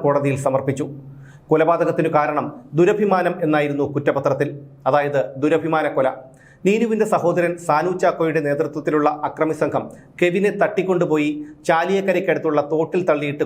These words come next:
കൊലപ്പെടുത്തി എന്നായിരുന്നു കേസ്. കേസിലെ പ്രധാന സാക്ഷികൾ കൊല്ലപ്പെട്ട കെവിന്റെ ഭാര്യ നീനുവും അക്രമികൾ തട്ടിക്കൊണ്ടുപോയി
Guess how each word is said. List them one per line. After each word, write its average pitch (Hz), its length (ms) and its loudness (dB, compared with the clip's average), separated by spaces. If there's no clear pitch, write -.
കൊലപ്പെടുത്തി 165 560 0
എന്നായിരുന്നു 139 420 -2
കേസ്. 135 280 0
കേസിലെ 160 380 2
പ്രധാന 156 260 2
സാക്ഷികൾ 147 400 0
കൊല്ലപ്പെട്ട 170 400 2
കെവിന്റെ 160 320 0
ഭാര്യ 151 260 0
നീനുവും 156 380 -4
അക്രമികൾ 160 380 -2
തട്ടിക്കൊണ്ടുപോയി 147 580 -2